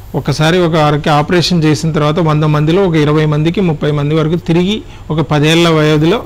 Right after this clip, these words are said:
stone వచ్చే అవకాశం ఉంటుంది. So, అలాంటి వారికి ఖచ్చితంగా general లైఫ్ స్టైల్ precautions మా చెప్తాం. చెప్పినట్టే ఇంతకుముందు at least water intake four to five liters per day ఉండాలి. రెండు, నాన్ వెజిటేరియన్ intake, protein intake ఎక్కువ భాగం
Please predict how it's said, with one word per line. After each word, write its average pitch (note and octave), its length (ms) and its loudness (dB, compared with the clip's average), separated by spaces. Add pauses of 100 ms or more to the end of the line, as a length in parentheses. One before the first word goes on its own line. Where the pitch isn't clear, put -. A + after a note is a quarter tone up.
stone F3 360 -2
వచ్చే D3+ 240 0
అవకాశం C#3 460 -2
ఉంటుంది. D3 340 -6 (560)
So, F#3+ 60 0
అలాంటి F3+ 420 2
వారికి F3 460 0 (440)
ఖచ్చితంగా G3+ 720 -2
general F3 600 2
లైఫ్ E3 180 2
స్టైల్ E3 340 0
precautions D3+ 680 -2
మా C#3+ 220 -2 (140)
చెప్తాం. D3 360 -6 (100)
చెప్పినట్టే D#3 380 -2
ఇంతకుముందు D#3+ 440 -2 (440)
at C3+ 120 -2
least E3+ 340 0 (500)
water D#3 300 0
intake D#3 540 -2 (120)
four D#3+ 200 0
to E3+ 60 0
five D3 340 0
liters D3 240 -2 (120)
per C#3 160 0
day D3 120 0
ఉండాలి. C#3 540 0 (680)
రెండు, D#3+ 300 2
నాన్ E3+ 460 0
వెజిటేరియన్ D3+ 580 2
intake, C#3+ 380 -2
protein D#3+ 360 0
intake C#3+ 360 -2
ఎక్కువ D#3 280 -2
భాగం D3+ 420 0